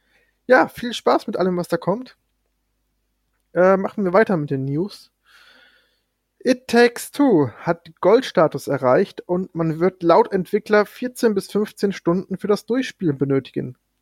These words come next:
Geil! Äh, Tim, Bock auf eine Session?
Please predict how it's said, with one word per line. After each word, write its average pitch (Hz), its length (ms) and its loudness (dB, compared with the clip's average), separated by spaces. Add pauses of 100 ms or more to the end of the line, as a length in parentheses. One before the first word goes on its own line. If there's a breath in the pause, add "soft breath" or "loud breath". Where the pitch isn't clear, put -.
(120)
Geil! 143 560 2 (540)
Äh, 135 360 4
Tim, 269 300 0 (240)
Bock 143 200 0
auf - 140 -6
eine 131 80 -4
Session? - 380 -4